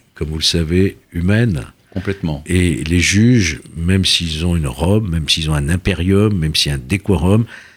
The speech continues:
Speaker 1: ça reste des hommes.
Speaker 2: Bien sûr.
Speaker 1: Et des hommes
Speaker 2: Tout à
Speaker 1: qui,
Speaker 2: fait.
Speaker 1: évidemment, peuvent faillir. Ce d'autant que, après réflexion, j'ai mené, euh, lors de mon dernier mandat, une réforme d'ailleurs,
Speaker 2: Mhm.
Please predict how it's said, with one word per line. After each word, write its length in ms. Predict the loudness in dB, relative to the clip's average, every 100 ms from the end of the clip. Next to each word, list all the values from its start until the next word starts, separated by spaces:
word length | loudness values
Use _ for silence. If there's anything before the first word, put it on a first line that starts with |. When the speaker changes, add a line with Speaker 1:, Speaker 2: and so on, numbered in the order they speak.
| _
Speaker 1:
ça 260 | -2 0 0
reste 420 | 0 0 0 -6
des 200 | -14 -14
hommes. 160 | -14 -16 -18
Speaker 2:
Bien 120 | -16 -14
sûr. 140 | -14
Speaker 1:
Et 120 | -12 -10
des 160 | -2
hommes 160 | 0 0
Speaker 2:
Tout 160 | -4 -6
à 20 |
Speaker 1:
qui, 60 | -6
Speaker 2:
fait. 140 | -6
Speaker 1:
évidemment, 560 | -8 -8 -6 -2 0 -2 -4 _
peuvent 320 | 0 2 4 0
faillir. 420 | -6 -6 -6 -6 -12 -20 -20 -20 -20 -20 _ _
Ce 220 | -4 0 2
d'autant 380 | 0 0 -2
que, 380 | 0 0 0 -2 -6
après 280 | -8 -4 -2
réflexion, 840 | -2 -4 -2 0 4 4 4 0 -2
j'ai 220 | 0 2
mené, 480 | 4 4 4 2 -2
euh, 280 | -8 -12 -14 -16 -8
lors 140 | -6 -4
de 100 | -6
mon 280 | -8 -10 -8
dernier 300 | -6 -4 -4
mandat, 400 | -4 0 4 4
une 120 | 2
réforme 500 | 0 -2 0 0 0
d'ailleurs, 480 | -2 0 2 2 -2 -10
Speaker 2:
Mhm. 60 | -6